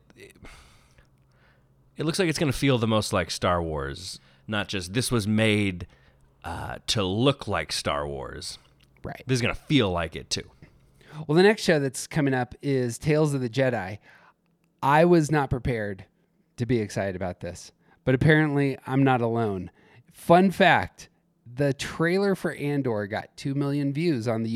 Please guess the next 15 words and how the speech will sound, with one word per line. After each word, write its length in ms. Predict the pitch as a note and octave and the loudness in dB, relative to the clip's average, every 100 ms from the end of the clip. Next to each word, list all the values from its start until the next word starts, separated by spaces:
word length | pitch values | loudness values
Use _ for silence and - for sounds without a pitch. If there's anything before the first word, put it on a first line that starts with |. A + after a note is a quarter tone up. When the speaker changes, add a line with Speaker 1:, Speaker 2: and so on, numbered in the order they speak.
| A2+ | -4
Speaker 2:
YouTube. 300 | - F2 F#2 - _ _ _ - _ _ _ _ - | -4 -10 -12 -20 _ _ _ -20 _ _ _ _ -4
Mandalorian 840 | B2 D3 F3 G3+ G3 G3 F3+ F3 | 0 2 2 2 2 2 2 2
three 440 | E3 F#3 D#3 G2+ - _ - | 0 0 0 -2 -10 _ -8
got 240 | A#2 - _ - | -8 -8 _ -4
three 260 | C#3 D#3+ | 2 4
million 580 | D#3+ D3+ D3 C#3 C#3 C3 _ _ _ - | 4 2 0 0 0 -2 _ _ _ -18
views. 600 | B2+ C#3 D3 D3+ D#3 - _ _ _ _ _ _ - | -2 0 0 -2 -6 -12 _ _ _ _ _ _ -8
Tales 400 | - D#3+ G3+ A3 | -2 0 0 0
of 60 | |
the 100 | G#3+ | -2
Jedi 380 | D#3+ C#3 D3+ D#3 | 0 0 2 0
has 220 | C3+ C#3+ - | 0 -4 -4
had 180 | B2 | -8
four 460 | - _ B2+ C#3 D#3 | -10 _ -4 -2 0
million 800 | D#3 C3 B2 C3 C#3+ C#3+ D#3 | 0 0 0 0 -2 -2 -4